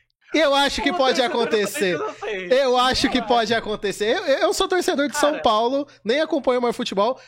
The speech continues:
Speaker 1: mas não tenho o que dizer da torcida do Corinthians. Os caras, em um quinto,
Speaker 2: Cara.
Speaker 1: um décimo do número da torcida, fazem um barulho mais do que as outras.
Speaker 2: Olha,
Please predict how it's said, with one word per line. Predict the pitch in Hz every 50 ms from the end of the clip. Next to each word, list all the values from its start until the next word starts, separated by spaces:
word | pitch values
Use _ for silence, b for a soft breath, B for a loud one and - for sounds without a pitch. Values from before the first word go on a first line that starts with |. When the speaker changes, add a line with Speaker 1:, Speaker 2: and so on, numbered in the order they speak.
| B B
Speaker 1:
mas | 214 233 262 262 - -
não | - 233 277 262
tenho | - 262 262 262
o |
que | - 262
dizer | 196 220 208 240
da | 208 233
torcida | 226 233 220 190 214
do | 190 214 -
Corinthians. | 233 208 175 147 - 156 139 156
Os | 151 -
caras, | - 190 190 196 214 202 180 180
em | 208 214 208 208 185 B B B B B B _ -
um | 233 254 294 311
quinto, | 311 - - - 269 277 311 339 302 339 -
Speaker 2:
Cara. | 311 285
Speaker 1:
um | 269 294 311
décimo | 269 226 233 240 262 277 - - - 285 254 262 220
do | 247 247
número | 220 233 233 233 220 226
da | 208 220 208
torcida, | - 214 208 196 - - 214 208 247 -
fazem | - - 214 214 226 196 226 220
um | 214
barulho | 208 214 196 190 190 196 196
mais | 196 185 185 185 190
do | 180
que | - -
as | 196 185 165
outras. | 151 139 135 165 156 139
Speaker 2:
Olha, | 135 135